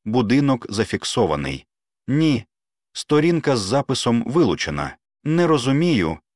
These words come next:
Клюг завжди не виходив з будинку. Древній прийом. Клюг проник у комп'ютеризований архів Лос-Анджелеського управління поліції і відшукав там якогось Семмі. Потім послав йому банківський чек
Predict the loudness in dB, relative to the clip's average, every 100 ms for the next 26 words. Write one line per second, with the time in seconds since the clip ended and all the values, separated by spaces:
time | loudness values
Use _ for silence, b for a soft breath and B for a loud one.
0 | _ _ -4 2 2 2 0 0 0 0
1 | 2 2 2 0 0 0 -2 -2 -2 -2
2 | -4 -6 -8 -8 _ _ _ _ -4 0
3 | 2 2 0 0 -2 0 0 -2 -6 _
4 | _ _ _ _ -4 2 2 2 0 2
5 | 2 2 -2 -4 -2 0 0 0 2 2
6 | 2 2 2 4 2 2 -2 -4 -2 -2
7 | 2 2 0 -2 -4 -2 0 -2 -2 -4
8 | -2 -2 -4 _ _ _ -6 -4 0 0
9 | 2 2 2 2 2 0 0 -2 -2 -2
10 | -4 _ _ _ _ -2 0 0 -2 0
11 | 0 -2 0 0 2 0 2 2 0 -2
12 | -2 -2 -2 -4 -10 -12 _ _ 0 0
13 | 2 0 2 0 0 0 0 2 4 4
14 | 4 2 0 -2 -6 -4 -4 -2 0 -2
15 | -4